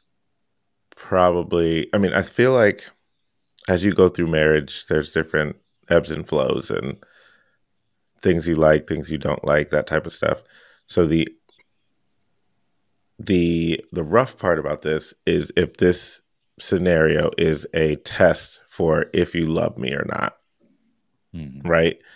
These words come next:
Speaker 1: Like, if, if you get it right, I know you love me. If you get it wrong, you don't love me. So, like, that would make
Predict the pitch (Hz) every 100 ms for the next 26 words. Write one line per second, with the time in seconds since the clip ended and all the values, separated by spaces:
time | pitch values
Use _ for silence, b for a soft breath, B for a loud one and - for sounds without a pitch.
0 | b b b - 87 85 - - 87 82
1 | - - 85 87 80 113 98 - 113 127
2 | 87 82 - _ - 87 85 82 80 -
3 | - - - - _ - 92 85 73 92
4 | 104 92 82 80 82 _ - 85 80 78
5 | - - - - _ _ _ _ _ _
6 | - - 92 90 87 - 92 90 - -
7 | 92 87 82 78